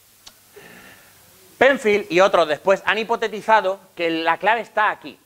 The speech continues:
en el tálamo. El tálamo es una especie como de intercambiador para la información sensorial.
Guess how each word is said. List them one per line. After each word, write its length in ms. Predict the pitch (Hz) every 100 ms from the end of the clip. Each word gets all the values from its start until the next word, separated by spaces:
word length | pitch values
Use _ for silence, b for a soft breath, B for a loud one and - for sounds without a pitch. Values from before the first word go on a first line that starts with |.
| -
en 120 | 151
el 160 | 156 151
tálamo. 400 | 175 123 98 - _ -
El 140 | 151
tálamo 360 | 233 262 254 254
es 140 | -
una 140 | 233
especie 400 | 220 - 208 226
como 220 | 208 208 202
de 260 | 196 202 b b
intercambiador 880 | 180 175 170 160 165 160 170 196 202 b b b -
para 160 | 170
la 60 | 160
información 480 | 151 147 139 165 160
sensorial. 560 | 160 143 135 110 92